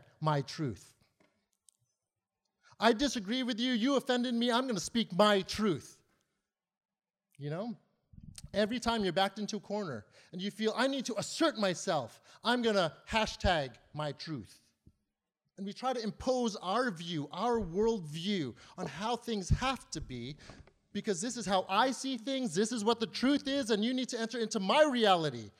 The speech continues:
Who's the center of that world? You are. So if I have one perspective of the way that things ought to be, and Chris Alito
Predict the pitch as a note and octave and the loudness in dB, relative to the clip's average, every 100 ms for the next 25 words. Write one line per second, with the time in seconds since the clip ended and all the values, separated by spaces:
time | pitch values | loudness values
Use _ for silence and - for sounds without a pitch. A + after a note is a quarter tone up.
0 | - - B3 C#4 G#3 - A3 G3+ D#3+ E3 | -20 -4 0 0 0 0 2 4 2 2
1 | F3 D3+ D3+ A#2+ F#2+ - _ _ _ _ | 2 2 2 0 -6 -16 _ _ _ _
2 | _ _ _ _ _ _ _ _ _ _ | _ _ _ _ _ _ _ _ _ _
3 | D3 D#3+ C3+ G2+ D#2 - - _ _ _ | -6 -2 -2 -4 -8 -14 -16 _ _ _
4 | - _ - - - - - - - - | -20 _ -20 -20 -14 -12 -12 -14 -18 -12
5 | - F#3+ F3+ G3+ C#4 A#3+ A3 F3+ E3+ D3+ | -4 -4 -2 0 2 4 4 2 -4 -2
6 | E3 F#3 F#3 G3 F3+ - - _ _ _ | 2 4 4 0 -4 -10 -16 _ _ _
7 | _ - E3+ - - E3 E3+ F3 G#3+ G#3 | _ 0 0 0 0 0 0 -2 -2 -4
8 | - D3+ D3 D3+ D#3+ D#3+ D3+ D#3+ D#3 D3 | -12 -8 -4 -2 0 0 -2 -2 -4 -2
9 | D3+ D#3 C#3+ F3 D#3 G3 F#3 F3+ F3+ G#3+ | -4 -4 -8 -6 -6 -4 -4 -4 -2 0
10 | F3 C3 | 0 0